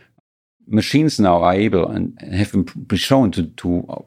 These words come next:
observe people become experts and observe experts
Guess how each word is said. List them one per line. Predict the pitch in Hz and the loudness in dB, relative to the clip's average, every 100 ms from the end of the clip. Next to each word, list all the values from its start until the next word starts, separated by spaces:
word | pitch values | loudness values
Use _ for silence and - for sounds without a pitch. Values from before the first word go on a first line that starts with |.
| - | -4
observe | 95 90 101 113 | 0 4 2 2
people | - 101 95 87 | -2 -2 0 -2
become | - 98 135 101 | -2 -6 -2 0
experts | 104 113 - 87 - - _ - - _ | 0 -2 -4 -6 -6 -14 _ -20 -20 _
and | 104 | 0
observe | 101 92 92 | 2 4 2
experts | 92 - 85 - - | 2 -2 -12 -10 -10